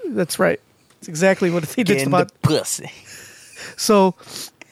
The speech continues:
Speaker 2: That's what happens when you fall in love.
Speaker 1: I know, man. So
Speaker 2: I mean, pretty soon that's, that's where you're gonna be at
Speaker 1: Fuck
Speaker 2: because
Speaker 1: no.
Speaker 2: your wife's gonna come, and then you're gonna abandon everybody. You know, you're gonna get rid of your friends.
Speaker 1: <laughs>
Speaker 2: She's gonna be living here. Not gonna be able to record the podcast.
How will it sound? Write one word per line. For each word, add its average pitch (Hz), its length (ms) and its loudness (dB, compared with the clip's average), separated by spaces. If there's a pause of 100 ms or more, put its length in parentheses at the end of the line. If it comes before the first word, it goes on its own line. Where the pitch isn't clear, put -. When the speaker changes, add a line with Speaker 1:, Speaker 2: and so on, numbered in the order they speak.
(240)
Speaker 2:
That's 143 160 0
what 147 60 -2
happens 139 260 -2
when 123 80 -6
you 110 80 -10
fall 113 220 -6
in 101 60 -12
love. 113 340 -8
Speaker 1:
I 175 120 4
know, 190 220 4
man. 170 240 2 (320)
So - 220 0
Speaker 2:
I 185 80 4
mean, 185 80 4
pretty 151 160 2
soon 156 260 -2
that's, 127 240 -2
that's 120 200 -4
where 127 80 -2
you're 120 100 -2
gonna 143 120 -2
be 101 160 -6
at - 40 0 (100)
Speaker 1:
Fuck 403 160 2
Speaker 2:
because 208 140 2
Speaker 1:
no. 165 320 2
Speaker 2:
your 110 140 -10
wife's 120 240 2
gonna 135 120 -6
come, 104 420 -6 (640)
and 98 80 -8
then 107 80 -4
you're 110 100 -6
gonna 110 120 -2
abandon 113 340 0
everybody. 98 600 -2 (500)
You 101 100 -12
know, 101 300 -4
you're 107 120 -8
gonna 107 100 -4
get 110 120 -4
rid 117 100 -2
of 123 40 -2
your 127 100 -4
friends. 101 440 -6
Speaker 1:
<laughs> - 440 -8
Speaker 2:
She's - 100 -8
gonna 123 120 -2
be 117 100 -6
living 131 240 -2
here. 113 500 -2 (760)
Not 117 200 -4
gonna 123 100 -6
be 123 60 -2
able 123 100 -4
to 127 40 -2
record 123 300 -6
the - 120 -14
podcast. - 800 -4